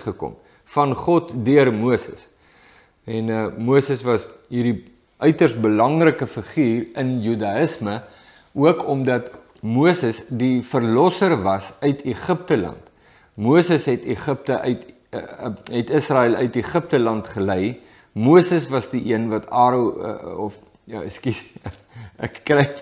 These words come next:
my name verkeerd tussen Farao en Aaron. Moses is die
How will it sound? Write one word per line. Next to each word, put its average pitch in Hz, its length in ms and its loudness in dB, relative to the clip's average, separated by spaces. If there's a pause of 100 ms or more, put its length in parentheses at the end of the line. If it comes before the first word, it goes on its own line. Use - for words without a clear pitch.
(560)
my 135 140 -4
name 131 440 4
verkeerd 139 420 2
tussen 123 260 0
Farao 139 480 6
en 123 120 2
Aaron. 117 580 2 (400)
Moses 160 480 4
is 143 180 -2
die 135 140 -2